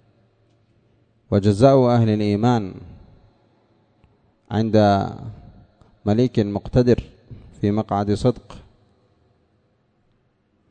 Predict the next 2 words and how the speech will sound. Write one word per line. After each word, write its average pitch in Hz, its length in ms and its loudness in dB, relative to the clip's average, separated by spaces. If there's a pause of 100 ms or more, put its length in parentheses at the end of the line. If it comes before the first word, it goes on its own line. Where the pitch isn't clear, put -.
(1300)
فالقولان 107 1000 0
صحيحان. 107 720 -4